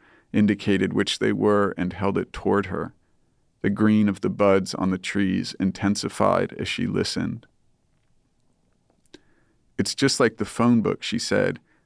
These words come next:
when she finally handed it back. "There's nothing magical about the idea that you can link up a name and number and an address, right?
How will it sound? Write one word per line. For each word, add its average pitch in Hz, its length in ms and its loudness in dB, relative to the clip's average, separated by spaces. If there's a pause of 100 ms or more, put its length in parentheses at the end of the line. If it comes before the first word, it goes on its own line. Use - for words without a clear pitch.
when 101 120 2
she 104 140 -2
finally 98 460 0
handed 95 360 -2
it 95 140 -4
back. 98 320 0
"There's 110 200 -4
nothing 120 360 0
magical 104 720 -2 (200)
about 101 280 2
the 101 160 0
idea 104 420 2
that 98 200 -2
you 101 120 2
can 98 320 -2
link 104 220 0
up 101 160 -2
a 98 80 0
name 98 380 2
and 92 160 0
number 95 460 0
and 95 120 0
an 95 100 0
address, 95 600 0
right? 101 320 0